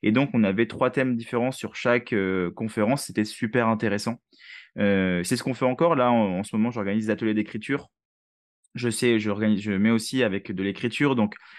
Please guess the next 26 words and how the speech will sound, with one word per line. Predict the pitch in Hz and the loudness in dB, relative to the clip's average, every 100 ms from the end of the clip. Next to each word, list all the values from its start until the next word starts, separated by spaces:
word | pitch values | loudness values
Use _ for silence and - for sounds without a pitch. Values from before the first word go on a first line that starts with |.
| - | -10
j'organise | - 113 113 | 0 4 4
des | 107 107 | 4 2
ateliers | 107 110 | 2 2
d'écriture | 107 107 120 107 127 131 | 2 0 -4 -4 0 0
pour | - 110 104 | -2 -4 -2
apprendre | 98 113 107 | -2 -2 -2
aux | 104 | 0
gens | 104 113 120 120 | 0 2 4 4
à | 104 95 98 92 85 - _ | 2 0 -2 -4 -6 -16 _
développer | 110 104 104 117 | -2 2 2 2
leur | 107 87 | 2 0
créativité, | - 104 101 101 92 123 120 120 117 | -4 -6 -4 -4 0 2 4 4 4
à, | 107 95 92 90 _ _ - - | 2 2 0 -4 _ _ -18 -4
euh, | 98 95 | 0 2
libérer | 98 107 107 104 113 | 2 2 2 2 0
pour | 113 - | -4 -12
certains, | - 101 117 110 110 104 | -10 -6 0 4 4 4
euh, | 95 | 0
ce | - | -6
qu'ils | 95 104 | -8 -4
peuvent | 113 101 | -2 0
ressentir, | 110 113 117 107 139 135 | 0 2 0 0 0 0
leurs | 101 - | 0 -2
souvenirs, | - 110 120 131 135 127 | -4 -4 0 0 2 0
leurs | 101 92 | 0 -2
ressentiments. | 101 - 107 - 117 127 135 | -6 -4 -4 -2 2 4 2